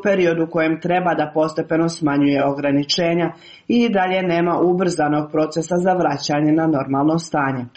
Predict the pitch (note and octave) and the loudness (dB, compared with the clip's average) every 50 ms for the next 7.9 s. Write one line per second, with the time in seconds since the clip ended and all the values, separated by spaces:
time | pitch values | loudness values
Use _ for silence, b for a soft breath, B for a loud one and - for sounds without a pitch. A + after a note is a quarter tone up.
0 | B B B - D#3+ F3 F3 E3+ F3 F3 E3 E3 - E3 E3 F3 E3+ E3+ E3+ E3 | B B B -2 0 0 0 0 0 -2 -4 -2 0 0 0 0 0 0 0 0
1 | E3+ F3 F3 F3 F3 F#3 F3 E3+ E3+ F3 F3 - G3+ F3+ E3+ D#3+ D#3 D3 D3+ D3+ | 2 2 0 0 0 0 0 0 0 0 -2 -2 -2 0 0 0 0 0 0 0
2 | D3 D3+ D3+ D3 D#3 D3 D3 D3+ D3+ D#3 D#3 D3+ D3 D3+ E3 D#3+ E3 D#3+ - F#3 | 0 0 0 -2 0 0 2 2 2 2 0 0 0 2 0 0 0 -2 -4 -6
3 | F#3 F3 D#3+ D3+ C#3+ C#3+ C#3+ C#3+ C#3+ C#3+ C#3+ C#3+ D3 - - D3+ C#3 C#3 D3 D3 | -6 -4 -2 -2 -2 0 0 -2 -2 -2 -4 -4 -4 -2 -4 -4 -2 -2 0 0
4 | D3 D3+ D3 B2+ D3 D#3 D3+ D3 D#3+ E3+ E3+ E3+ F3+ E3+ D#3+ D#3+ D#3+ E3 B B | 0 0 0 0 -2 -2 0 0 0 0 0 0 -2 0 0 0 -2 -4 B B
5 | B B B B - - - A#3 A3 F3+ E3+ D#3+ E3 E3 F#3 E3+ E3 E3+ E3+ E3+ | B B B B -10 -4 -2 -2 -2 0 -2 -2 -2 0 -2 0 0 0 0 0
6 | F3 E3+ E3+ E3+ F3 F3+ F#3 F3 F3 F3 D3 D3 D3 D3 D3 D3 D3+ D3+ D3+ D3 | 0 2 2 2 2 2 2 2 0 0 0 0 0 0 2 0 0 -2 0 0
7 | D#3 D#3+ D#3+ D#3+ - - D3+ C#3 C#3 C#3 - C#3 B2 A#2+ B2 A#2+ A#2+ A#2+ | 0 0 0 -4 -4 -2 -2 0 0 0 -2 -4 -2 -4 -4 -4 -6 -8